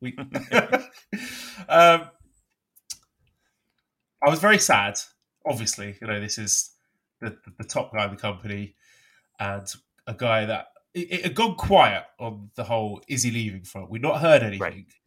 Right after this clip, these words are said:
Speaker 1: and it made me think maybe he's staying. It's
Speaker 2: Right.
Speaker 1: quiet down a bit, you know, maybe with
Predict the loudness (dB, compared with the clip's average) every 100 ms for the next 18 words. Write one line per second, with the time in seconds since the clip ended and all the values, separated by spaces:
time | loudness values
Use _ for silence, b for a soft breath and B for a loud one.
0 | _ -14 -6 -2 -2 -2 -4 -4 -6 -12
1 | -12 -20 -20 _ _ _ _ _ _ _
2 | _ _ _ _ _ -16 -16 _ -8 -6
3 | -8 -2 -2 -2 -12 _ _ _ _ _
4 | 2 2 2 -2 -2 0 0 -2 -6 -6
5 | -6 -6 -6 -4 -4 -4 -8 -10 -20